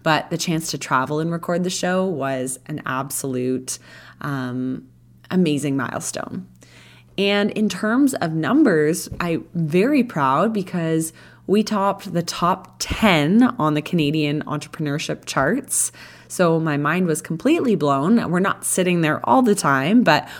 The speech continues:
we're often found in the top fifty on the Canadian entrepreneurship charts. And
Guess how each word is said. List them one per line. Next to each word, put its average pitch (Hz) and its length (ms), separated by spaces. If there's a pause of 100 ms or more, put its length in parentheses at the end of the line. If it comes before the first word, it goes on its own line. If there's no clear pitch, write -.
(120)
we're - 180
often 170 640
found 156 560
in 147 220
the 143 80
top - 340
fifty 185 680
on 160 200
the 160 80
Canadian 151 480
entrepreneurship 143 760
charts. 240 480 (520)
And 202 580